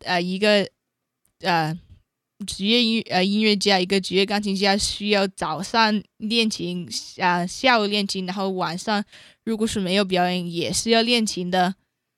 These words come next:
啊，没，别的事情基本上没有时间做。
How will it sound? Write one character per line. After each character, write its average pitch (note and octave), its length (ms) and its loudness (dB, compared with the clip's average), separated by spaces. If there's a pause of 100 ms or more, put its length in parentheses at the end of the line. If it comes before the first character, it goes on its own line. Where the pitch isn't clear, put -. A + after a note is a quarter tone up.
(180)
啊， E3+ 320 0 (220)
没， F#3 240 -6 (180)
别 F#3 140 0
的 G#3+ 80 4
事 A#3+ 140 2
情 G3+ 260 2
基 A#3+ 180 -6
本 G3 140 0
上 F#3+ 180 0
没 E3+ 120 -2
有 F#3 100 2
时 - 160 -4
间 F#3 160 -4
做。 A3 340 4